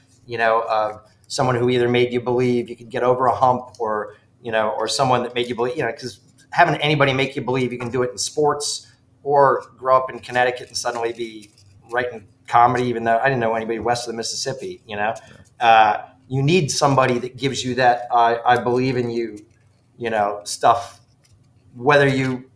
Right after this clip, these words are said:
register that it's happening or not, you know? And it's amazing that everybody has those stories regardless of walks of life. And, and, and, you know, look, eventually I'm gonna do one too many podcasts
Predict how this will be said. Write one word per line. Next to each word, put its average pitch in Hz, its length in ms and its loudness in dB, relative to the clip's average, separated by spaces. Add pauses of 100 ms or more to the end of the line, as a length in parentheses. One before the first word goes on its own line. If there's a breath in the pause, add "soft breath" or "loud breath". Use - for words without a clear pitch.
register 143 580 0
that 127 100 -2
it's 123 180 -4
happening 131 400 4
or 113 100 -2
not, 123 440 0
you 110 100 -12
know? 107 180 -2 (100)
And 110 140 -8
it's - 200 -12
amazing 117 580 -4 (540 soft breath)
that 113 260 -10
everybody 131 480 2
has 120 240 2
those 120 180 -6
stories 117 400 -2
regardless 117 580 -2
of 98 80 -12
walks 101 320 -4
of 101 80 -16
life. 101 360 -6
And, 104 220 -14
and, 104 260 -14 (360)
and, 104 340 -10
you 127 100 -4
know, 101 180 -4
look, 117 400 -4
eventually 123 640 -4
I'm 113 80 -6
gonna 113 160 -6
do 117 120 -8
one 120 200 -4
too 127 120 -10
many 113 140 -10
podcasts 113 880 -4